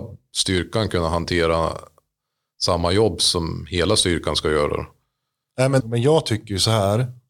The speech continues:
Speaker 2: att personalen som inte stafettar i Region Västernorrland blir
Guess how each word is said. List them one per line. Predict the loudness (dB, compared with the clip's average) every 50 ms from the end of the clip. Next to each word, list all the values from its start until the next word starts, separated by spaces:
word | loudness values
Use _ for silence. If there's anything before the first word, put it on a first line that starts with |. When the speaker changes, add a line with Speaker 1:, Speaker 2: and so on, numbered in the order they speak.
| _ _ _ _ _ _ -8
Speaker 2:
att | -8 -6 -2
personalen | 0 0 0 4 4 6 6 6 6 6 4 4 0 0
som | 0 -2 -2 -2
inte | -2 -4 -2 -2 0
stafettar | 0 0 0 -2 -2 0 0 -2 -2 -4 -16 _ _ -8 -6 -6 -6 -8 -10 _ _ _ _ _ _ _
i | -2 0
Region | 0 0 2 2 2 2 2
Västernorrland | 0 0 0 0 -2 -2 -2 -2 -2 -2 -2 -4 -6 -8 -10 -12 _ _ _ _ _ _ _ _ _ _ _ _ _ _ _ _ _
blir | 2 4 6 6 6 6 6 4 2 -2